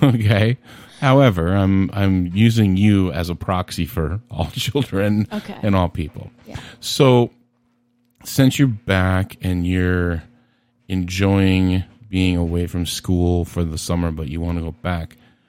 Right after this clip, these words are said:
Speaker 1: what do you think you could do to facilitate having fun with your friends, even though you guys are not gonna be in the classroom? Is there a way?
Speaker 2: I think there is a way,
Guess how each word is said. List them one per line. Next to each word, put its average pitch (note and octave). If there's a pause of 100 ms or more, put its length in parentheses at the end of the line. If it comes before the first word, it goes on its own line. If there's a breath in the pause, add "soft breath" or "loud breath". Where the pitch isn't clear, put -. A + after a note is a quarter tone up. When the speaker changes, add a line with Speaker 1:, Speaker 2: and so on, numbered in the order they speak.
(260 soft breath)
Speaker 1:
what F#2+
do A#2+
you C3
think G2+
you G2+
could F#2+
do E2+ (220)
to F2 (160)
facilitate F2+ (760 soft breath)
having G2
fun F#2
with F2
your E2+
friends, F2 (440)
even F#2+
though E2+
you E2
guys E2+
are D#2
not D#2
gonna D#2+
be D#2+
in D#2
the D#2+
classroom? -
Is E2
there F2
a E2+
way? F2 (1300 soft breath)
Speaker 2:
I A3+
think D#4
there G#3+
is F#3
a A3
way, B3